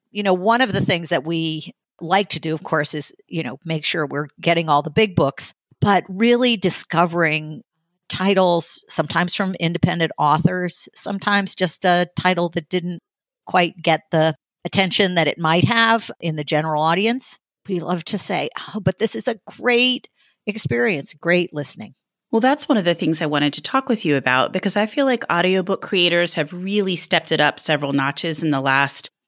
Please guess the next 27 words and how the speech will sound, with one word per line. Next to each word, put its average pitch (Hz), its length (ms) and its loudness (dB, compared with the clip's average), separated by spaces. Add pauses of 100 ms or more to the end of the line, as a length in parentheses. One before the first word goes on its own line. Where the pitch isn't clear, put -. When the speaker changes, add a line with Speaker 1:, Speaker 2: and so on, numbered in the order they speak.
(200)
Speaker 2:
four 160 260 4
or 156 40 -2
five 151 300 0
years, 151 380 0
but 165 100 -4
especially 160 560 -2
lately. 151 520 -2 (480)
Um, 175 140 0
some 233 240 2
of 233 60 2
the 208 80 0
stories 160 520 0
that 151 120 4
I 151 140 4
have 165 180 0
thought 151 280 2
of 143 120 0 (100)
were 147 300 -2
just - 360 -6
amazing 151 600 0
on 127 120 0
audio 135 440 0
were 147 160 -2
Will 156 340 2
by 156 160 2
Will 143 200 0
Smith, 180 440 -2